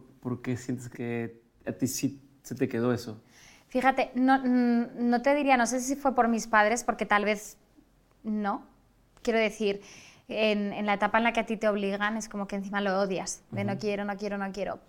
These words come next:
Speaker 2: Para mí, en cierto momento, ha sido por experiencias que yo he tenido en mi vida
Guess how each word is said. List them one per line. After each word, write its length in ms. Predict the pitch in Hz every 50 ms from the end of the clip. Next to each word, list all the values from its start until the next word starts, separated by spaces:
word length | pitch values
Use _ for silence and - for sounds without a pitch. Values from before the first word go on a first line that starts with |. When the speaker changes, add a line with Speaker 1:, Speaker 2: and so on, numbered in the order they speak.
| _ _
Speaker 2:
Para 400 | - 226 220 214 214 202 208 196
mí, 260 | 196 202 202 208 220 226
en 120 | 240 240
cierto 680 | 240 - 269 254 254 262 254 240 240 233 233 226 226 220
momento, 480 | 220 226 220 220 214 226 220 - 277 339 - - - - - - - - -
ha 120 | - 233 240
sido 280 | - - 240 226 233 226
por 100 | 254 247
experiencias 540 | 226 233 - 226 208 208 202 196 214 196
que 80 | - - 214
yo 20 | 190
he 20 |
tenido 220 | 190 196 196 196 196
en 40 | 202
mi 80 | 196
vida 260 | 185 180 170 160 180